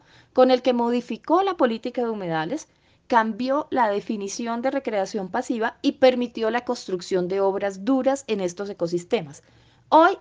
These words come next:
¿qué dice ju-, el juez en un fallo de fondo? Que ese decreto se declara nulo. Tiene argumentos de la falta de participación ciudadana en este proceso y que varias de estas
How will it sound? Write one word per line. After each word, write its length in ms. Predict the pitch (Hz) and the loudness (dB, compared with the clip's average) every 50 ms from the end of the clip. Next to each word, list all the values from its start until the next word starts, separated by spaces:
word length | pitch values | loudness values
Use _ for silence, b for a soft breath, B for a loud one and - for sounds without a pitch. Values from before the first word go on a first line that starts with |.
| - | 0
¿qué 100 | - 254 | 2 4
dice 400 | 240 247 247 247 - - 277 269 - - | 4 4 2 -2 -2 -4 -4 -6 -6 -6
ju-, 60 | - | -4
el 160 | - 208 190 185 | -4 -4 -4 -2
juez 380 | - 220 190 196 233 - - _ | -2 0 0 0 -2 -6 -6 _
en 140 | - 226 220 | -4 -2 -2
un 120 | 220 226 | -2 -4
fallo 500 | 220 - - 269 254 254 254 247 269 269 | -4 -2 2 4 6 6 4 2 -2 -6
de 180 | 262 196 196 185 | -6 -6 -8 -4
fondo? 360 | - 302 302 247 170 175 b b b b b b b b b b - | 0 2 2 2 0 -4 b b b b b b b b b b 6
Que 140 | 269 247 240 | 8 8 8
ese 160 | 240 254 269 | 8 8 4
decreto 580 | 269 254 247 247 247 226 226 226 - 254 262 - | 4 4 4 4 4 2 2 2 0 -4 -6 -4
se 180 | - 254 220 | -4 -2 -2
declara 460 | 202 190 180 185 202 185 175 180 185 | 0 -2 -2 -2 -2 -2 -2 -2 -4
nulo. 380 | - 202 202 208 190 156 131 - - - b b b b b b b b b | -4 -4 0 0 0 0 0 -4 -10 -20 b b b b b b b b b
Tiene 240 | - 214 208 220 240 | -4 0 2 6 6
argumentos 760 | 254 262 233 247 226 220 233 254 269 269 262 - 339 349 349 | 6 8 6 6 6 6 6 6 6 4 2 2 0 0 0
de 200 | 262 220 202 190 175 | 0 -2 -2 -2 -4
la 100 | 170 170 | -4 0
falta 320 | - 226 214 208 - 240 | 2 2 4 4 4 2
de 80 | 262 254 | 2 4
participación 720 | - 220 - - 202 185 190 180 - 175 175 202 214 185 | 2 0 0 0 -4 -8 -6 -4 -2 -2 -2 -2 -2 -4
ciudadana 680 | 190 - 240 240 220 196 160 180 185 190 214 233 240 - | -2 -2 -2 0 0 0 0 -2 -2 0 0 -2 -2 -4
en 160 | - 196 190 175 | -6 -6 -4 -4
este 180 | 175 175 - | -2 0 -2
proceso 540 | 165 - 208 185 - 208 202 214 311 370 - | -2 -2 -4 -6 -4 -4 -2 -2 -2 -2 -2
y 120 | - 214 170 | -4 -8 -8
que 140 | - 170 170 | -4 -4 -4
varias 360 | 170 165 185 202 240 254 254 | -4 -2 0 2 4 4 4
de 60 | 262 | 4
estas 300 | 254 262 269 269 262 B | 4 4 4 2 2 B